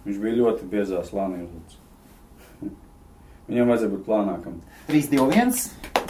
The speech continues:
Speaker 1: Ā, mēs sākam, jā, tagad?
Speaker 2: Jā.
Speaker 1: Nu, jā, ok, super.
Speaker 2: Un?
Speaker 1: Andrejs studijā ar jums.
Speaker 2: Andrejs studijā, jā,
Speaker 1: <laughs>
Speaker 2: studijā. Saruna Andrejs, jā.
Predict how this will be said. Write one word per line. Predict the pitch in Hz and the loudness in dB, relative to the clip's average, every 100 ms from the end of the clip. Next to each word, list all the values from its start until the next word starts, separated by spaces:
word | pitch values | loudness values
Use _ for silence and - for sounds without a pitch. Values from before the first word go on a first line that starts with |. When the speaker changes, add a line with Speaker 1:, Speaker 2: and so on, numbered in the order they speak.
| - - - - | -12 -16 -18 -18
Speaker 1:
Ā, | - 107 101 | -6 0 2
mēs | 98 95 | 2 0
sākam, | 110 113 156 | 0 2 2
jā, | 131 | 2
tagad? | 151 135 - - - - | 0 -4 -6 -12 -20 -2
Speaker 2:
Jā. | 127 110 - | 2 2 0
Speaker 1:
Nu, | - - - | -10 -12 -12
jā, | - 101 95 | -8 -8 -8
ok, | - 113 117 113 | -10 -4 -4 -6
super. | - 101 101 101 - - - - | -10 -12 -10 -12 -12 -20 -20 -20
Speaker 2:
Un? | - 120 135 143 - - - - | -6 -2 -2 -4 -10 -20 -20 -14
Speaker 1:
Andrejs | 104 104 104 - | -8 -6 -8 -10
studijā | - 95 95 95 | -14 -12 -8 -8
ar | 92 | -8
jums. | 95 - - - | -10 -10 -12 4
Speaker 2:
Andrejs | 156 175 123 92 - | 6 6 2 0 -6
studijā, | - 151 214 - - | -2 0 0 4 6
jā, | - - | 6 4
Speaker 1:
<laughs> | - | -2
Speaker 2:
studijā. | - 95 92 90 90 - - - - | -2 -2 0 0 -2 -6 -8 -10 -18
Saruna | - - 107 95 | 0 0 2 0
Andrejs, | 107 117 - - - | 0 0 -6 -8 -6
jā. | 123 | -2